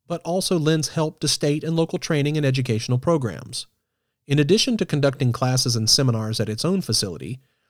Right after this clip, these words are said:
the Academy would serve as the hub of an educational network. The Academy system would use existing fire training school programs, fire science education programs in community colleges,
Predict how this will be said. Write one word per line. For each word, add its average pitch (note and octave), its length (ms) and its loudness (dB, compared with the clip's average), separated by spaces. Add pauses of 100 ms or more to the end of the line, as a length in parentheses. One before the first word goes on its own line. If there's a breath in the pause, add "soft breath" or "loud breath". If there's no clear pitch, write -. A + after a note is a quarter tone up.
(100)
the A#2+ 140 0
Academy A2+ 420 2
would D#3+ 180 -2
serve D3 320 2
as D#3+ 120 -2
the D#3+ 100 0
hub D#3 380 0
of D3+ 80 0
an D3+ 80 0
educational C#3+ 560 0
network. D3+ 520 -6 (920)
The D3+ 160 4
Academy G3 400 2
system B2+ 380 2
would A2 180 0
use G#2+ 400 0 (100)
existing C3+ 520 2
fire C3+ 280 0
training D#3 360 -2
school F#3+ 260 -2
programs, G2+ 680 -8 (240)
fire A#2+ 300 4
science C3 380 2
education C#3 540 0
programs C#3 500 0
in D3 120 -2
community C#3 340 0
colleges, B2+ 640 -6